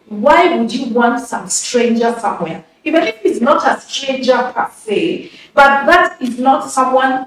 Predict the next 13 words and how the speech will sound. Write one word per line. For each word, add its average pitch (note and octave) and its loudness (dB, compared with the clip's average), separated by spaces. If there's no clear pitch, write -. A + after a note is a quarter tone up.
who D4+ 4
mimics C4+ -2
your B3 4
values. F#3+ -2
Wouldn't D4+ 0
you G4 0
want C4 4
your G#3 -6
child B3+ -2
to - -20
be G#3 -8
a E3+ -2
reflection G3+ -6